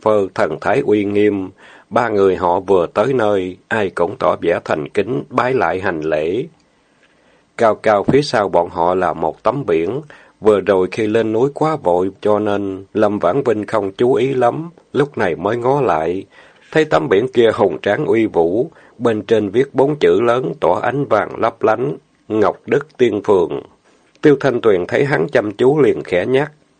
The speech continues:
"Đó là nơi truyền thừa của Thánh Phường, là trung tâm của Ngọc Đức Tiên Phường, người bình thường không thể vào được."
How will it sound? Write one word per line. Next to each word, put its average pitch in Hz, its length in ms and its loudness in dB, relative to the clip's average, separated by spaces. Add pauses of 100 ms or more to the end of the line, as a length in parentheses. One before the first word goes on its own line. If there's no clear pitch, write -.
(460)
"Đó 185 180 4
là 131 180 2
nơi 113 320 0
truyền 101 240 0
thừa 98 280 2
của 90 160 2
Thánh 170 260 -4
Phường, 92 340 2 (140)
là 104 220 2
trung 127 320 0
tâm 113 200 0
của 135 140 0
Ngọc 135 280 0
Đức - 220 0
Tiên 113 240 2
Phường, 92 340 2 (200)
người 110 220 4
bình 98 220 0
thường 95 300 0
không 131 220 0
thể 107 220 -2
vào 90 240 2
được." 90 340 0